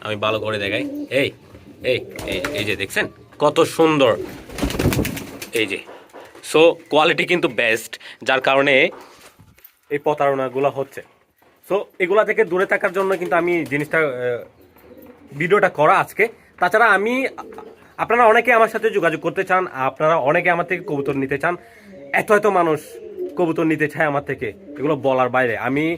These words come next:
আপনাদের সাথে যোগাযোগই করতে পারি না, কবুতরই দিতে পারি না, যার কারণে আমি অসংখ্য দুঃখ প্রকাশ করতেছি। আমি বিষয়টা আসলে আমি অবশ্যই আপনাদেরকে কবুতর দেওয়ার চেষ্টা করব। আর হ্যাঁ,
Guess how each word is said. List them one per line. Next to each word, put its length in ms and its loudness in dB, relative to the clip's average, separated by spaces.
আপনাদের 280 -4
সাথে 240 -4
যোগাযোগই 460 -6
করতে 280 -10
পারি 220 -4
না, 260 -8
কবুতরই 400 -6
দিতে 220 -8
পারি 240 -2
না, 120 -6
যার 120 -2
কারণে 180 0
আমি 240 -2
অসংখ্য 600 -6
দুঃখ 280 -4
প্রকাশ 300 -6
করতেছি। 380 -6
আমি 220 -2
বিষয়টা 480 -4
আসলে 280 -2
আমি 380 -2
অবশ্যই 460 -4
আপনাদেরকে 460 -2
কবুতর 280 -6
দেওয়ার 260 -4
চেষ্টা 220 -8
করব। 340 -6
আর 140 -4
হ্যাঁ, 240 0